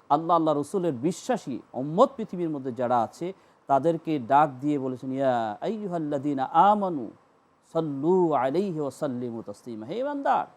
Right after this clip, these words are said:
তোমরা নবীর উপরে সালাত, নবীর উপরে সালাম পাঠ করো। এখন আমরা দুরূদ ও সালাম পাঠ করি,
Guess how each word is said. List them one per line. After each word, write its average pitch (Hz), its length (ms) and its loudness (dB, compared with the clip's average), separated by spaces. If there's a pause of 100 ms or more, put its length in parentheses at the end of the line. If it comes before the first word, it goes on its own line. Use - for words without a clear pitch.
(340)
তোমরা 135 260 -2
নবীর 127 280 0
উপরে 123 260 -6
সালাত, 143 480 6 (380)
নবীর 127 160 -8
উপরে 131 80 -2
সালাম 151 460 4
পাঠ 123 140 0 (160)
করো। - 200 -16 (420)
এখন 180 360 -2 (320)
আমরা 185 320 2
দুরূদ 156 320 -2
ও 202 40 -4
সালাম 180 420 0
পাঠ - 160 4 (140)
করি, 160 240 -10